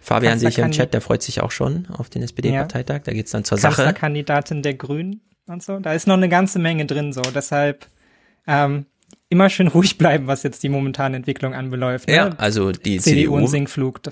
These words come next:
Speaker 1: C D U wird jetzt noch richtig gestriezt, denn man will ja zwischen Ostern und Pfingsten entscheiden und zwischen Ostern und Pfingsten beginnt ja schon nächste Woche, wer jetzt der Kanzlerkandidat wird. Also in der Hinsicht, äh, naja. Sehr gut. Herzlichen Dank auch an dich, Molis, im Chat.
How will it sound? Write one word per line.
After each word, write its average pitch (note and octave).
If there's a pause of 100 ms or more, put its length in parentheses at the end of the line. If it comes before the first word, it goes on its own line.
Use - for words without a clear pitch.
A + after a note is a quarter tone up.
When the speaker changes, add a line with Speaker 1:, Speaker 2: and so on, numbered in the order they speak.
(160)
Speaker 1:
C -
D G2
U G2+
wird B2
jetzt A#2+
noch -
richtig C3
gestriezt, -
denn G2+ (140)
man A#2
will G#2+
ja A#2
zwischen -
Ostern -
und B2
Pfingsten -
entscheiden G#2+
und - (440)
zwischen -
Ostern A2
und G2+
Pfingsten A#2
beginnt B2
ja A#2+
schon A#2
nächste A#2
Woche, - (640)
wer G#2
jetzt -
der -
Kanzlerkandidat G#2
wird. G#2
Also G#2
in G#2
der A2
Hinsicht, B2
äh, G#2
naja. G#2 (760)
Sehr C3
gut. G#2
Herzlichen B2+
Dank A#2+
auch A#2+
an A2
dich, C3+
Molis, E3
im A2+
Chat. -